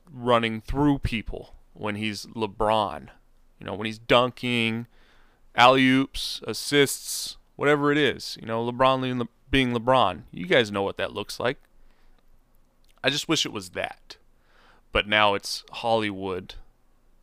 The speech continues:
Bron. It's L A Bron.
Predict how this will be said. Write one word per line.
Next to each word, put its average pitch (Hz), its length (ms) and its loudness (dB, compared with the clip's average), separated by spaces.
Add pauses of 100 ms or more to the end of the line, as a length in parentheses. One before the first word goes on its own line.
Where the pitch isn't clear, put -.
(300)
Bron. 87 440 -4 (640)
It's - 180 -12
L 107 240 0
A 101 340 0
Bron. 107 340 0